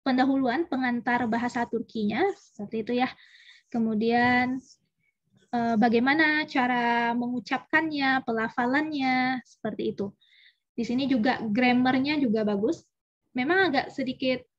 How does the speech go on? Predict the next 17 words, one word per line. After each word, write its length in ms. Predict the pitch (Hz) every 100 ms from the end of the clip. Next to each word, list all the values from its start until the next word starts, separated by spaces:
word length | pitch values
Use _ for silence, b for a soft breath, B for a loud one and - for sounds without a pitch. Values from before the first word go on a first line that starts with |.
| _ -
eh, 560 | 233 233 226 226 233 247 - _ _
banyak 480 | 220 285 330 302 -
ya, 160 | 247 254
sekitar 460 | - 226 233 240
dua 240 | 233 233 226
ratus 240 | 220 240
delapan 320 | 233 233 226
puluh 160 | 226 240
halaman, 480 | 240 226 208 330 B B B -
tapi 320 | 240 349 320
ini 160 | 339 320
bukunya 640 | 285 277 294 349 339 - _ _
sangat 320 | 254 262 254
bagus 340 | 233 214 370 -
untuk 240 | 262 269
teman-teman 560 | 277 262 254 254 269 294
pelajari 720 | 254 240 220 226 226 247 214